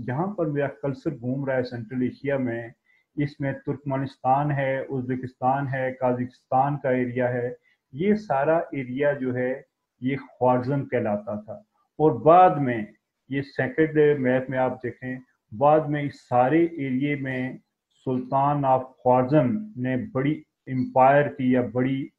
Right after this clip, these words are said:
state की बुनियाद रखी थी। और इस तरफ, ये map बाद का है, हम discuss कर रहे हैं ना, अ, एट्थ century को, एट्थ century एडी को। ये, अ, ट्वेल्थ century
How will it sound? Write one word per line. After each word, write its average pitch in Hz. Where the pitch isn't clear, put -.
state 127
की 131
बुनियाद 117
रखी 127
थी। 117
और 120
इस 160
तरफ, 156
ये 147
map 127
बाद 143
का 113
है, 113
हम 135
discuss 156
कर 160
रहे 165
हैं 165
ना, 175
अ, 127
एट्थ 170
century 127
को, 110
एट्थ 143
century 127
एडी 117
को। 113
ये, 143
अ, 127
ट्वेल्थ 170
century 143